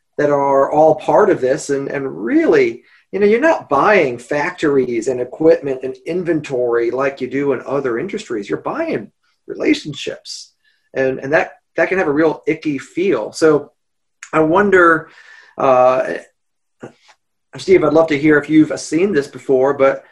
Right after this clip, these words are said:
are there, there mergers and acquisitions where someone's objective is, "I'm gonna buy a firm to deliver a better client experience to ours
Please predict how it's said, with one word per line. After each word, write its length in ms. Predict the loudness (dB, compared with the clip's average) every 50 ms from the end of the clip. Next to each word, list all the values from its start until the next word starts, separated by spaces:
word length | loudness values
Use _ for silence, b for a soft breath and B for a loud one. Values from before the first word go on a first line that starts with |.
| b b b b _
are 320 | -2 0 2 4 4 4 4
there, 400 | 4 4 4 4 4 4 2 2
there 140 | 0 -2
mergers 380 | 0 2 2 2 2 2 0 0
and 80 | 0 -2
acquisitions 720 | -2 -2 -4 -4 -2 -2 -2 -2 -2 -2 -2 -4 -2 -2
where 160 | -2 -2 -2
someone's 520 | -2 -2 -4 -2 -2 -2 -2 -2 -2 -4
objective 580 | -8 -10 -6 -2 -2 0 0 -2 -4 -4 -2 0
is, 400 | 0 2 2 0 -2 -4 -8 -10
"I'm 200 | -8 -6 -4 -2
gonna 160 | -2 -4 -2
buy 240 | -2 -2 -2 0 0
a 100 | -2 -2
firm 540 | -4 -6 -6 -4 -2 -2 -2 -2 -2 -4 -6
to 100 | -10 -6
deliver 640 | -2 -2 -2 0 2 2 2 2 2 0 0 -2 -2
a 120 | -4 -8
better 500 | -8 -4 0 2 2 2 2 2 0 0
client 420 | -2 -6 -6 -6 -4 -4 -6 -8 -10
experience 920 | -14 -18 -12 -6 -2 0 0 0 0 -2 -4 -8 -12 -16 -20 -20 -20 _
to 500 | -12 -6 -4 -2 -2 0 -2 -2 -4 -8 _ _ _ _ -2
ours 580 | -2 0 2 2 2 2 2 0 0 -4 -6